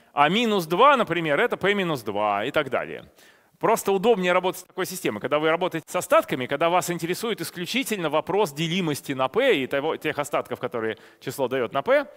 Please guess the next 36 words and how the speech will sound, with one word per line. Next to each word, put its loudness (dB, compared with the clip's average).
вам 6
совершенно -2
не -2
важно, 4
с -8
какими -2
именно -6
числами -6
работать. 0
Если -2
вы -2
взяли 0
одно 2
число, -2
три, -2
например, -4
то 2
число -2
p -4
плюс -6
три, 0
два 4
p 0
плюс -4
три, 0
там, -6
три -2
минус -6
p 2
и -2
так 0
далее, 2
и -6
также 4
годятся -2
хорошо. -10